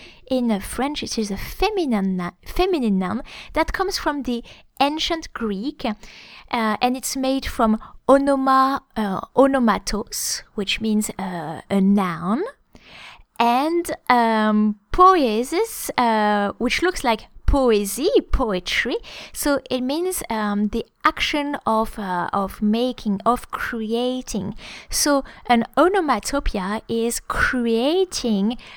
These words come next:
um, just like you create poetry, a noun. So you create it from the sound, um, that is, uh, that you hear. So it's an evocation of, uh, of the sound. So let's start with an example.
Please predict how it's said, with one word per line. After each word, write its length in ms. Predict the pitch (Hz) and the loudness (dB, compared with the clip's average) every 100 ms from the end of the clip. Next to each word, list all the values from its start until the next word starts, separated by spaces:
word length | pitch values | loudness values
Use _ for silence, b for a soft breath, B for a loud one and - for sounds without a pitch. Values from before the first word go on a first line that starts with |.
| B | B
um, 460 | 214 202 190 185 196 _ _ _ - 202 | -4 -2 -2 -4 -6 _ _ _ -18 -6
just 320 | 330 359 - | -2 -2 -2
like 240 | 220 208 | -4 -4
you 80 | 208 | -6
create 360 | - 226 196 - | -4 -4 -2 0
poetry, 520 | - 269 190 - 240 - B - | 2 2 0 -2 -4 -6 B 0
a 80 | 233 | 4
noun. 540 | 220 185 175 175 226 _ | 4 2 0 -4 -6 _
So 260 | - - 196 | -10 -6 -4
you 160 | 196 190 | -4 -6
create 300 | - 202 240 | -6 -4 -4
it 120 | 240 | -6
from 300 | - 208 196 190 | -6 -4 -4 -6
the 140 | 190 | -8
sound, 720 | 190 - - 196 202 233 226 | -8 -6 -4 -2 0 -2 -4
um, 560 | - 185 175 180 180 190 B B B _ _ _ _ _ _ _ 196 | -6 -8 -6 -6 -8 -8 B B B _ _ _ _ _ _ _ -10
that 300 | 175 - - | -8 -8 -8
is, 240 | 208 190 196 | -8 -8 -6
uh, 540 | 180 165 160 - - | -6 -4 -4 -4 -4
that 160 | 185 208 | 0 0
you 160 | 202 180 | 0 -4
hear. 520 | - 196 160 69 - | -8 -8 -6 -6 -8
So 240 | - - 190 | -10 -6 -6
it's 160 | 190 | -6
an 120 | 208 | -4
evocation 760 | 208 220 208 - 262 285 226 214 - | -4 -4 -6 -6 -6 -4 -4 -6 -6
of, 240 | 196 196 | -8 -8
uh, 80 | 160 - | -8 -4
of 180 | 202 | -4
the 100 | - | -6
sound. 500 | 185 - 196 - - - _ _ _ _ _ _ _ _ _ - B B B B | -10 -8 -8 -10 -14 -18 _ _ _ _ _ _ _ _ _ -20 B B B B
So 160 | - 269 | -2 0
let's 200 | 226 - | 0 0
start 180 | 359 392 | 2 2
with 140 | 233 | 2
an 120 | 202 | 0
example. 600 | 196 214 208 240 262 - | -2 -2 0 0 0 -4